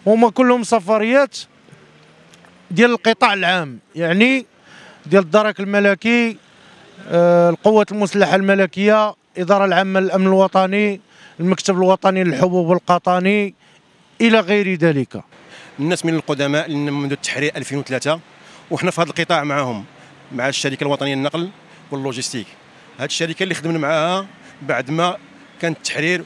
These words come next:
Speaker 2: وجميع الشركات الكبرى مشاو، آه، ما بقاوش تحت اللواء ديالها، وبقاو لي ترونسبورتور صغار منضويين تحت هاد الش-، تحت هاد الشركه. اليوم حنا كناضلوا من اجل المستحقات ديالنا العالقه ديال الناقلين كافه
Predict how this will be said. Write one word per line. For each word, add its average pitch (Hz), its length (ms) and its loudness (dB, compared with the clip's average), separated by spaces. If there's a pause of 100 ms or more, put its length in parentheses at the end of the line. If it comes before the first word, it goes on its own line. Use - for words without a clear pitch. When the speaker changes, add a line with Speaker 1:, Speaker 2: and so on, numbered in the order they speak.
Speaker 2:
وجميع 156 280 -2
الشركات 156 400 -6
الكبرى 165 340 -2
مشاو، 160 480 -4
آه، 151 140 -8
ما 143 260 -6
بقاوش - 260 -4
تحت - 200 -12
اللواء 147 260 -2
ديالها، 139 360 -2 (300)
وبقاو 147 240 -4
لي 160 80 -4
ترونسبورتور 156 520 -4
صغار 165 440 -2 (240)
منضويين 156 440 0
تحت - 160 -10
هاد 127 80 -10
الش-، - 160 -8
تحت 147 260 -10
هاد 135 80 -6
الشركه. 123 480 -6 (600)
اليوم 151 480 0 (840)
حنا 170 240 -4
كناضلوا 160 520 -4 (300)
من 147 160 -4
اجل 123 220 -6 (220)
المستحقات 147 760 -6
ديالنا 139 340 -4 (340)
العالقه 135 540 -2 (500)
ديال 139 300 -6
الناقلين 156 640 -4
كافه 165 640 -4